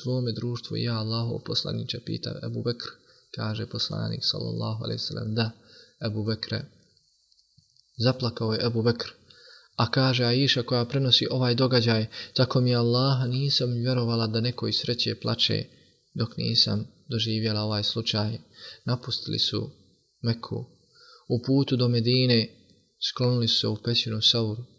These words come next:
Prije nego što su ušli, Ebu Bekr je pregledao pećinu, a zatim dozvolio poslaniku, sallallahu alejhi ve selleme, da uđe. Previo je svojim šalom poslanikove izranjavane noge,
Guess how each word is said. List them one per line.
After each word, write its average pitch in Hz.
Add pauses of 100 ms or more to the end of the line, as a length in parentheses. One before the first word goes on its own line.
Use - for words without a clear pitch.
(560)
Prije 127
nego 120
što 127
su -
ušli, 127 (440)
Ebu 117
Bekr 123
je 117
pregledao 117 (460)
pećinu, 120
a 117
zatim 127
dozvolio 120
poslaniku, 117
sallallahu 120
alejhi 117
ve 110
selleme, 117 (340)
da 120
uđe. 117 (880)
Previo 120
je 104 (120)
svojim 120
šalom 117 (120)
poslanikove 113
izranjavane 107
noge, 117